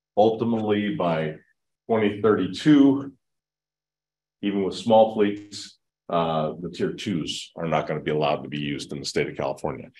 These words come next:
Again, unless you designate them as low use. For fleet averages, as I said, we look at, um, it's on nox emissions. Even though we're focusing on nox emissions because we can't focus on P M because of the lawsuit,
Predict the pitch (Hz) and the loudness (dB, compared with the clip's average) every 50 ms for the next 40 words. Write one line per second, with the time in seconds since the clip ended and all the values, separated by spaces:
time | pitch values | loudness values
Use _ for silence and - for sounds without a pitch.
0 | - - _ _ _ - 101 98 90 107 123 127 131 127 117 104 104 107 117 123 | -20 -20 _ _ _ 2 2 2 6 6 8 8 10 10 10 10 10 8 8 8
1 | 117 - - 110 98 92 110 107 101 90 92 82 90 85 85 85 87 85 80 76 | 6 4 2 2 4 6 6 6 6 4 2 0 -2 -2 -2 -4 -4 -4 -4 -4
2 | 76 78 78 76 73 71 67 62 - - - - - - _ _ _ _ _ _ | -2 0 0 0 0 0 -2 -6 -8 -8 -10 -10 -12 -14 _ _ _ _ _ _
3 | _ _ _ _ _ _ _ _ _ _ _ _ _ _ - 113 117 - - 147 | _ _ _ _ _ _ _ _ _ _ _ _ _ _ -2 -2 0 0 4 6
4 | 147 147 147 135 123 127 135 139 139 170 190 185 185 - - - _ - - 113 | 8 10 12 12 10 10 10 8 6 6 4 4 2 -4 -6 -8 _ -8 0 0
5 | 104 92 110 104 101 - - 120 117 131 147 135 107 107 104 98 107 113 - - | 4 6 6 6 6 6 6 6 8 6 6 4 0 0 2 6 6 6 6 4
6 | - 110 104 95 95 95 95 - - _ _ _ _ _ - 104 95 90 85 80 | -2 -2 0 0 0 -2 -4 -12 -20 _ _ _ _ _ -6 -4 -2 -2 -2 -2
7 | 78 78 85 82 85 87 - 110 98 98 95 98 101 113 123 123 - - 127 131 | -4 -6 -8 -10 -10 -2 2 4 4 4 6 6 6 6 6 4 2 0 2 2
8 | 143 - - 190 196 190 - - - - _ _ _ _ _ _ - 101 107 110 | 2 0 -2 -6 -6 -6 -10 -12 -14 -16 _ _ _ _ _ _ -2 0 0 2
9 | 113 113 110 110 107 104 98 95 92 90 92 - 120 117 117 - - - 127 113 | 2 2 4 4 4 4 2 2 0 0 0 0 0 0 0 -4 -4 -4 0 0
10 | 110 104 104 104 107 107 107 - 113 110 107 101 - 120 113 117 - 101 85 - | 2 4 4 4 4 4 2 -2 -2 -2 -2 -2 -4 -8 -8 -6 -6 -6 -2 0
11 | 98 87 90 95 90 - _ _ - - 123 120 113 - - 117 104 104 98 - | -2 -2 -2 -6 -8 -10 _ _ -8 -2 -2 -2 -2 0 -2 -2 -2 -2 -4 -8
12 | - - 92 90 85 - - 104 90 85 85 90 87 - - - 90 - 85 85 | -6 -6 -6 -6 -6 -8 -8 -8 -6 -6 -6 -8 -10 -10 -10 -10 -10 -10 -8 -8
13 | 85 92 101 120 123 - - - - 69 - - | -4 2 4 4 4 2 0 -6 -8 -8 -8 -10